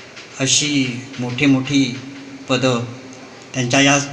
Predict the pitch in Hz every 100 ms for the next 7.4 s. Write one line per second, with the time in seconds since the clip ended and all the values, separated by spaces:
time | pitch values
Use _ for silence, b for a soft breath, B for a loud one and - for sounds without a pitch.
0 | - - - - - - 131 151 165 160
1 | - 139 143 156 143 131 - 135 147 147
2 | 160 135 135 147 139 127 123 - - -
3 | - - - 131 135 135 139 135 139 135
4 | 127 127 123 123 123 123 113 120 117 104
5 | 104 98 - - - - - - - 135
6 | 185 214 196 202 190 208 180 175 180 190
7 | - 180 156